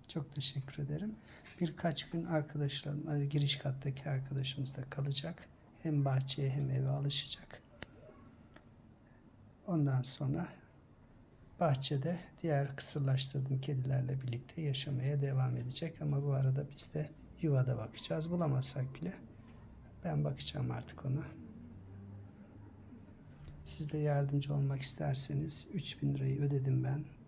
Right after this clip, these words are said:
Tuna Veteriner, Tuna Bey'e, Tolga Bey'e, Tuna Veterinerlik Kliniği'nde. Mama da aldım, konserve de aldım, kum da aldım. Afiyet bal şeker olsun bakalım.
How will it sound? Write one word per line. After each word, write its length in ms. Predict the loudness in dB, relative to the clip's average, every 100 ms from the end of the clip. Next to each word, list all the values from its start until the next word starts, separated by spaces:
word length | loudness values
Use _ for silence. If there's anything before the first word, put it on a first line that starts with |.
| -10 0
Tuna 280 | 2 4
Veteriner, 420 | 2 0 -2 -2 -2
Tuna 380 | 0 0 2
Bey'e, 280 | 0 0 -2 -6 -18 -20 -18 -18 -18 -18 -18 0
Tolga 420 | 6 6 6 4
Bey'e, 260 | 2 2 0 -2
Tuna 280 | 0 2
Veterinerlik 680 | 2 0 0 -2 -2 -2 -4
Kliniği'nde. 600 | -2 2 2 2 0 -4 -6 -14 -18 -18 -18 -16 -16 -16 -16 -18 -18 -20 -20 -20 -20 -20 -20 -20 -18 -20 -20 -20 -20 -20 -20 -20 -20 -20 -20 -20 -20 -20 -20 -18 -18 -20 -20 -20 -20 -20 -20 -20 -20 -20 -20 -20 -18 -18 -14 0
Mama 320 | 4 6 6
da 160 | 2 0
aldım, 400 | 0 -2 -2 -4
konserve 640 | -2 0 0 2 2 2 0
de 80 | -2
aldım, 260 | -2 -6 -10
kum 280 | 0 2 2
da 140 | 0 -2
aldım. 420 | -4 -2 0 -2 -6 -18 -20 -20 -10 -4
Afiyet 440 | -4 0 -2 0
bal 140 | 2
şeker 360 | 0 -2 -6 -6
olsun 380 | -6 -6 -4 -4
bakalım. 280 | -6 -10